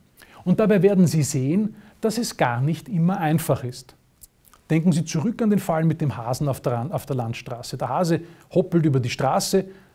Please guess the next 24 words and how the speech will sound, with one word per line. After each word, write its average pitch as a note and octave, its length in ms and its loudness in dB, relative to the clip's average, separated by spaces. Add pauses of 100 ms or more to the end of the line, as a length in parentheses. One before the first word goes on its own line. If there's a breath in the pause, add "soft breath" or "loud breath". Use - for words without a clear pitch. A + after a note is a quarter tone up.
das D3 120 -8
Auto C#3+ 300 0
erwischt C#3+ 320 0
ihn D#3+ 60 2
und C3+ 100 0
er C3+ 60 2
verklemmt B2+ 480 -2
sich - 200 -6
beim B2+ 160 -2
Lenkhebel. A#2 600 -6 (640 soft breath)
Der D3+ 80 0
oberste F#3 240 2
Gerichtshof F#3+ 420 -2
hat F#3+ 140 -4
diesen D3 180 -2
Fall A#2+ 280 -4
so C3 220 -4
entschieden, G#3 520 0 (340 loud breath)
dass E3 200 4
er - 160 -4
eine C3 320 -2
Haftung F3 600 -2 (300)
des - 280 -6 (140)
Halters C3+ 580 -4